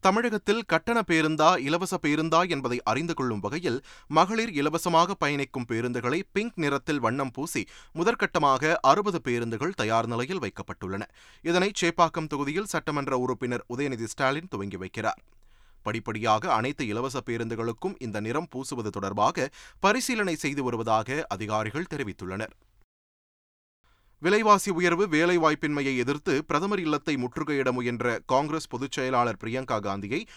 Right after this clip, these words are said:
போலீசார் குண்டுக்கட்டாக தூக்கிச் சென்று வாகனத்தில் ஏற்றினர். போலீசார் வாகனத்தில் ஏற்றிச் சென்றபோது பேட்டி அளித்த அவர், விலைவாசி உயர்வை பாஜக கண்டும் காணாமல் உள்ளதாக புகார் கூறினார். இதனை கவனத்திற்கு கொண்டுவரவே பிரதமர் இல்லத்தை முற்றுகையிட முயன்றதாக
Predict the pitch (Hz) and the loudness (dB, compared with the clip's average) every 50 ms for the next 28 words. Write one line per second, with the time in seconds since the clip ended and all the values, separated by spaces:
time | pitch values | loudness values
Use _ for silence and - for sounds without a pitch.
0 | - - - _ - 180 202 226 220 196 - 196 180 180 170 135 147 175 190 208 | -20 -20 -12 _ 0 2 2 2 0 2 4 6 6 6 6 4 0 -2 -2 -2
1 | - 170 - - 151 143 139 135 - - 127 - - 117 - - 120 120 110 151 | -4 -4 0 2 2 4 2 0 -4 -8 -10 -8 -8 -8 -6 -6 -6 -4 -4 -4
2 | 180 151 117 110 120 123 127 120 113 - 165 165 113 98 - - - 98 104 - | 2 6 6 6 6 6 2 -4 -6 -8 -8 -8 -8 -8 -8 -8 -8 -8 -8 -8
3 | - - - - - _ - - 127 135 135 135 120 - 131 120 117 107 107 110 | -8 -12 -20 -20 -20 _ -6 -4 -4 -2 -2 -2 -2 0 0 2 2 2 2 2
4 | 113 120 120 113 104 - 113 107 101 101 - - 107 - - 107 95 98 98 104 | 2 0 -4 -6 -6 -8 -8 -6 -6 -8 -8 -10 -12 -10 -10 -8 -8 -6 -6 -6
5 | 110 117 165 175 - 131 113 107 - 120 107 107 107 104 - 107 104 117 156 - | -4 -4 -4 -4 -4 -4 -4 -4 -4 -4 -4 -4 -4 -4 -2 -2 0 0 0 -2
6 | - - - - - - 113 127 147 156 160 147 143 - 151 131 127 131 131 135 | -4 -8 -20 -20 -16 -8 -4 0 2 4 4 4 2 0 -2 -4 -2 -2 -2 -2
7 | 170 202 160 120 113 120 - 156 139 - - 127 110 - 107 107 120 127 165 202 | -2 0 2 2 2 2 2 -2 -6 -4 -4 -6 -4 -4 -4 -4 -4 -4 -6 -2
8 | 202 - 127 127 135 131 127 131 120 110 107 110 110 107 107 110 104 104 156 175 | 2 2 4 4 4 4 2 2 0 -2 -2 -2 -2 0 2 2 2 2 0 -4
9 | - 196 170 160 107 90 - 104 95 98 101 104 101 82 - - - - - - | -6 -4 -2 -2 -2 -2 -4 -8 -8 -6 -6 -4 -6 -6 -8 -10 -20 -20 -18 -8
10 | - 165 175 185 185 180 165 170 165 190 220 240 - 208 190 - 175 - 151 147 | -2 0 2 2 2 4 4 4 4 4 2 -2 -4 -6 -6 -6 -6 -4 -2 -2
11 | 156 160 147 143 143 131 151 160 185 - - 127 135 165 175 170 160 151 147 139 | 0 0 0 0 0 0 0 -2 -2 -2 0 0 0 0 0 -2 -2 -2 -2 -2
12 | - 147 135 120 117 113 - 170 160 156 147 135 113 113 117 110 101 113 110 110 | -2 -4 -4 -4 -4 -4 -4 -4 -2 -2 -2 -2 -2 -2 -4 -4 -4 0 2 4
13 | 110 110 160 165 | 2 2 0 -4